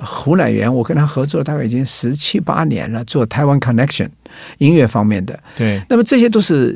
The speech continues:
Speaker 1: 局部的，呃，不同的文化的素-，呃，那个素材。但是更重要的一点是怎么整体把它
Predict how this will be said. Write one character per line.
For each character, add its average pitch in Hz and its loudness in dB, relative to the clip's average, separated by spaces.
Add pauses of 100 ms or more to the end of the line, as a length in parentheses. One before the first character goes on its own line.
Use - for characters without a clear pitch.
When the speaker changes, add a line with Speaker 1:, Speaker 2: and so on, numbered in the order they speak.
Speaker 1:
局 143 4
部 233 0
的， 113 -2
呃， 107 -4
不 247 -2
同 131 0
的 131 4
文 110 2
化 127 0
的 107 -2
素-， - -4
呃， 104 -4
那 120 -6
个 110 -8
素 - 0
材。 - -8 (580)
但 240 2
是 226 4
更 262 2
重 254 4
要 208 4
的 143 4
一 156 0
点 123 2
是 113 0
怎 123 -2
么 110 -2
整 135 -2
体 - -6
把 104 -4
它 104 -6